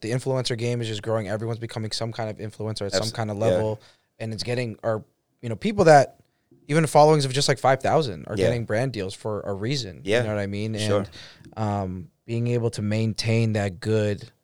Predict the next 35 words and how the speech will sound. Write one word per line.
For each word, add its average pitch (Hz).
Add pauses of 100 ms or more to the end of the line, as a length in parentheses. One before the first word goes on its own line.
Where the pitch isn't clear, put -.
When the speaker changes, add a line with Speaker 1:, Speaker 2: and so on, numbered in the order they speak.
(400)
Speaker 1:
um, 101
image 107
and 101
perception 104
of 95
you 98
is, 95
Speaker 2:
Yeah. 113
Speaker 1:
is, 92
is, 113
is 117
becoming 104
more 101
important, 98
uh, 69
literally 110
as 101
the 98
day 98
goes 98
on. 131
Speaker 2:
Absolutely. 139
I 120
mean, 131
it's 143
different. 127
Like, 104
if 117
you're 131
an 101
artist, 107
a 98
rap 95
artist, 90
or, 90